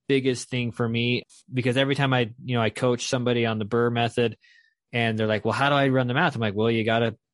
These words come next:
we need a calculator," and Bigger Pockets provides a great one. So that's probably one. I mean, I'm in that every day, and it's probably the best forty bucks a month that I spend. I'm sure I could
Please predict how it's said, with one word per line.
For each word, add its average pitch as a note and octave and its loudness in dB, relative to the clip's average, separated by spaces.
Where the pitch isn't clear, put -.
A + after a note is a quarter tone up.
we A2+ -6
need A#2+ -2
a B2 0
calculator," A#2 0
and G2+ -4
Bigger A#2 0
Pockets A2+ -2
provides G#2+ -2
a G2+ -4
great A2 0
one. F#2 -6
So G#2+ -2
that's C3+ 0
probably D#3 0
one. C3+ 2
I A#2+ -4
mean, A#2 0
I'm A#2 2
in A#2+ 0
that A2 0
every B2 0
day, A2 0
and G#2+ 2
it's G#2 -2
probably A2 0
the G2 -2
best G#2+ 0
forty G#2 0
bucks G2+ -4
a G#2 -4
month G2 -2
that F#2 -4
I F2 -4
spend. - -10
I'm G#2+ -6
sure C#3+ 2
I C3 4
could A2+ -4